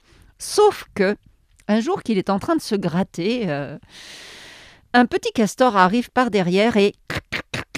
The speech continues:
il coupe l'arbre pour, euh, en faire donc, euh, c'est son fameux barrage. Ah, catastrophe, parce que quand même cet arbre à gratouille était essentiel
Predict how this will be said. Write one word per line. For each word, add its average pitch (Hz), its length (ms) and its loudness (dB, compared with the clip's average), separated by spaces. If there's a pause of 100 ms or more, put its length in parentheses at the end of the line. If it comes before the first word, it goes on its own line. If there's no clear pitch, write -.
(1120)
il 202 160 0 (100)
coupe - 260 -2 (680)
l'arbre 165 420 0 (160)
pour, 254 300 -2
euh, 156 240 -2
en 165 80 -6
faire 190 320 -4
donc, 190 320 -4
euh, 147 320 -6 (240)
c'est - 340 -8
son - 260 -4
fameux 220 360 2
barrage. 156 520 -2 (1000)
Ah, 226 160 8
catastrophe, 226 720 0 (560)
parce 208 240 -4
que 196 160 -2
quand 208 160 2
même 226 180 4
cet 214 240 -2
arbre 202 220 4
à 196 100 4
gratouille 202 480 0
était 202 260 0 (120)
essentiel 220 1120 2